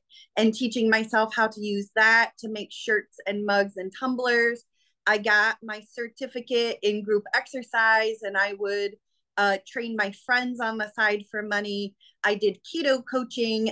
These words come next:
and I did reading tutoring as well. Um, so even after work, I would do an after school program.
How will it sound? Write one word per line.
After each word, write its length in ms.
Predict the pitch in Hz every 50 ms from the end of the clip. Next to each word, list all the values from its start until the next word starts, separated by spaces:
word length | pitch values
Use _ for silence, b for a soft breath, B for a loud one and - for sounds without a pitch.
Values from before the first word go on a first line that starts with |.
| - -
and 300 | 233 240 233 240 240 240
I 100 | 240 233
did 220 | 208 247 233 220 214
reading 340 | 226 233 226 247 220 208 208
tutoring 480 | - 214 202 190 190 180 180 185 185 185
as 160 | 185 185 -
well. 420 | 196 202 202 175 123 107 - - _ _ b b b b b b -
Um, 480 | 214 214 202 202 196 202 202 202 202 - _ -
so 460 | - - - 240 233 226 226 220 226 226 -
even 280 | 247 269 277 311 294
after 400 | 285 285 285 - - 262 226 220
work, 340 | 208 202 220 220 233 240 - _ _ _ _ _ _ _ _ _ _ _ _ _ _ _ _ _ _ _ -
I 140 | 220 233 233
would 220 | 233 233 220 202
do 180 | 233 233 226 220
an 100 | 214 214
after 340 | - 220 226 220 - 226 220
school 340 | 220 - - 262 269 262 247 -
program. 600 | 285 269 262 240 262 254 247 247 240 240 233 226